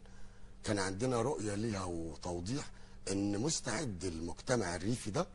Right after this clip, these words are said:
وطبعًا المفروض يعمم على مستوى مصر كلها، إن يساهم في إنقاذ البلد من الظلام الحالك الذي ممكن أن يحيط بنا،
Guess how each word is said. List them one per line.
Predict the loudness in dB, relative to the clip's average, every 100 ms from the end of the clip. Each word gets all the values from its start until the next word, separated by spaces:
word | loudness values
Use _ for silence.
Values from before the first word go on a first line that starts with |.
| -10 -10 -6
وطبعًا | -4 0 0 0 -2 -4 -4
المفروض | -6 -4 -2 2
يعمم | 4 4 0
على | -2
مستوى | -4 -4 -2
مصر | -2 -4
كلها، | -2 0 0 -2 -10 -12 -10 -10 -4 4
إن | 6
يساهم | 8 8 8 6 6 2
في | -2 -2 -2
إنقاذ | -2 4 6 6 0 -2
البلد | 2 4 2 0
من | 0 0
الظلام | -2 0 0 0
الحالك | -2 -2 -2 -2
الذي | -2 0
ممكن | 0 0 0 -4
أن | -4
يحيط | -4 -4
بنا، | -2 -2